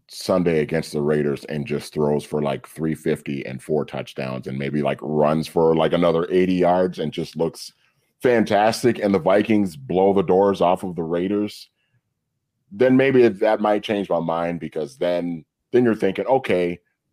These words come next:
the Denver game, he played well enough to win. They just had a couple of things not go their way." And then maybe you, you, you chalk the, the Bears loss up to just a bad, a miserable night for the offense altogether. Um,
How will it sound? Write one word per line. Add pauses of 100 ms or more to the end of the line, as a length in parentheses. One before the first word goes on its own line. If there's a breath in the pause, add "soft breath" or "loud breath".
(680)
the
Denver
game,
he
played
well
enough
to
win.
They
just
had
a
couple
of
things (240)
not
go
their
way." (720)
And
then
maybe
you, (100)
you, (160)
you
chalk
the,
the
Bears
loss
up
to
just
a
bad,
a
miserable
night
for
the
offense (200)
altogether. (440)
Um,